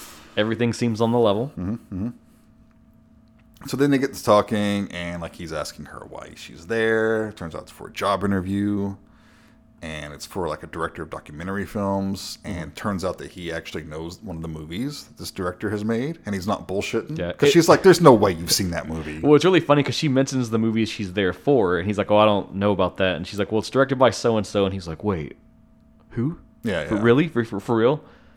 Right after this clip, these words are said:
Speaker 1: And then she's like, "Well, you probably don't know them. They've only done this other thing. It's this." And he's like, "What?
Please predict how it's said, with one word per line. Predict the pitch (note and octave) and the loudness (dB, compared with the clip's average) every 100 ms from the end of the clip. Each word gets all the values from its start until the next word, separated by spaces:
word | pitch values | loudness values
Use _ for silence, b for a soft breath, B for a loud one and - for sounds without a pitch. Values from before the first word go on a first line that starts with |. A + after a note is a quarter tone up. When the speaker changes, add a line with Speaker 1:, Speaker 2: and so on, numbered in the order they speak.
| b b b b b - | b b b b b -2
Speaker 1:
And | B2 | 0
then | B2 | 0
she's | A#2 A#2+ | 0 0
like, | A2+ | 2
"Well, | B2 | 0
you | C#3 | 6
probably | F3 C3 | 8 8
don't | A2+ G2 | 6 4
know | A2+ A#2 | 4 4
them. | G2 F#2+ F#2+ | 4 2 2
They've | G#2 A2 A#2 | 2 2 2
only | B2 A2 | 2 2
done | A2 | 2
this | G2+ - | 0 -2
other | G#2+ G2+ F#2+ | -2 -2 -2
thing. | - G2+ F2+ F2+ | 0 0 0 -4
It's | D2+ - | -8 -8
this." | G#2 G#2 F#2 - | 0 2 2 0
And | F2+ | -8
he's | F#2+ F2+ | -6 -6
like, | F#2 A2 | -4 0
"What? | C3+ | -2